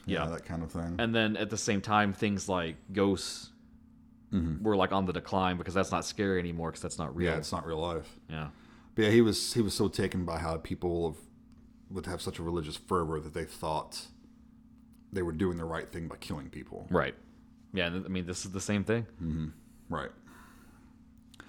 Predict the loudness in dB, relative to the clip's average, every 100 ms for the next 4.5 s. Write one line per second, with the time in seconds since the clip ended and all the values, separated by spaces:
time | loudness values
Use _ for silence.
0 | -20 -20 -20 -20 -20 -4 4 6 10 10
1 | 10 8 6 6 6 6 6 6 4 2
2 | -2 0 0 0 -2 -2 -2 -2 -2 -6
3 | -6 -8 -8 -10 -10 -12 -16 -20 -20 -20
4 | -20 -6 -2 -2